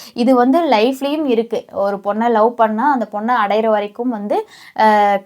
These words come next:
கல்யாணம் பண்ற வரைக்கும் மட்டும் அது மேல வந்து ஒரு கேரிங் அந்த மாதிரி. பொண்ணு இல்ல பையன் யார் வேணாலும் அதுக்கப்புறம் கொஞ்சம் அலட்சியமாற மாதிரி இருக்கு இல்லைங்களா? So இந்த மாதிரி நம்ம வாங்குற பொருள் ஒவ்வொன்றையும் மெயின்டெயின் பண்ணணும் அப்படிங்கன்னு நம்ம வந்து ஃபிக்ஸ் பண்ணி வச்சுக்கணும்.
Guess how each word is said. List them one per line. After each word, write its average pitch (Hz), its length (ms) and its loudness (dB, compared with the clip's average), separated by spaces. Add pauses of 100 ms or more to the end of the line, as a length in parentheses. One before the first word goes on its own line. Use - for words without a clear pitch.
(120)
கல்யாணம் 269 580 4
பண்ற 240 360 0
வரைக்கும் 214 380 -2
மட்டும் 247 400 -4
அது 214 180 -4
மேல 185 280 -2
வந்து 202 200 -4
ஒரு 208 180 -4
கேரிங் 190 320 0
அந்த 185 180 -10
மாதிரி. 180 260 -6
பொண்ணு 202 520 -4
இல்ல 240 200 2
பையன் 190 420 -4
யார் 190 360 4
வேணாலும் 202 380 -6 (300)
அதுக்கப்புறம் 302 560 0
கொஞ்சம் 302 500 2
அலட்சியமாற 220 500 0
மாதிரி 196 180 -4
இருக்கு 190 240 -12
இல்லைங்களா? 185 460 -6 (380)
So 415 260 4
இந்த 330 320 0
மாதிரி 339 260 4
நம்ம 277 180 2
வாங்குற 254 400 2
பொருள் 269 240 0
ஒவ்வொன்றையும் 233 520 0
மெயின்டெயின் 262 500 2
பண்ணணும் 233 400 2
அப்படிங்கன்னு 202 380 -4
நம்ம 226 200 0
வந்து 185 240 -2
ஃபிக்ஸ் - 260 -8
பண்ணி 196 240 -4
வச்சுக்கணும். 180 540 -6